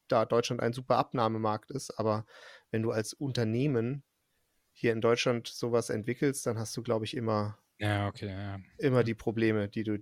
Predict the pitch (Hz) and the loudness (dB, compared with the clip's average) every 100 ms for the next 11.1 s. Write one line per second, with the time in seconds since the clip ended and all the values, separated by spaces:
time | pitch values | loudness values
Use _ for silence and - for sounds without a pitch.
0 | - _ _ _ - 98 - - 107 101 | -8 _ _ _ -10 -8 -10 -8 -6 -6
1 | 98 98 107 98 104 98 98 101 107 104 | -6 -4 -4 -6 -8 -8 -8 -6 -6 -2
2 | 120 - - 127 131 - - _ 135 120 | 0 0 6 6 8 4 0 _ -4 -4
3 | - 131 127 131 123 117 110 110 _ _ | 0 2 4 2 2 2 2 -2 _ _
4 | - - - - _ _ _ - 131 120 | -20 -20 -20 -20 _ _ _ 0 2 2
5 | 135 139 120 117 120 _ _ - 120 113 | -4 -6 -4 -4 -8 _ _ -2 2 4
6 | 110 - - - - 123 113 113 120 127 | 2 -2 -10 -14 -8 -6 -2 -2 -2 -4
7 | 113 110 107 110 - 104 107 104 98 - | -6 -6 -8 -8 -8 -4 -2 -4 -6 -12
8 | _ _ _ _ _ _ _ _ _ _ | _ _ _ _ _ _ _ _ _ _
9 | _ _ _ _ _ _ _ _ _ _ | _ _ _ _ _ _ _ _ _ _
10 | _ _ _ _ _ _ _ 107 - 104 | _ _ _ _ _ _ _ -8 -2 -2
11 | 95 | -2